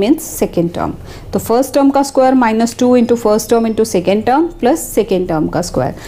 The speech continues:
Finally जो हमारे पास आंसर आएगा वो क्या आएगा, C का स्क्वायर सी स्क्वायर, टू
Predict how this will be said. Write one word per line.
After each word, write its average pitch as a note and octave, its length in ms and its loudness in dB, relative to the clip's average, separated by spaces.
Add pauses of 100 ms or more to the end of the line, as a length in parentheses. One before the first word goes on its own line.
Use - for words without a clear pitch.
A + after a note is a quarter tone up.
(220)
Finally A3+ 480 2
जो D4 120 2
हमारे A#3 240 2
पास A3+ 240 0
आंसर G3 360 2
आएगा G3 280 2
वो G#3+ 140 2
क्या G#3 180 2
आएगा, F#3+ 240 2
C G#3 280 -4
का G#3 100 2
स्क्वायर F3+ 340 0
सी F3 260 0
स्क्वायर, G#3+ 400 0 (760)
टू C#4+ 280 4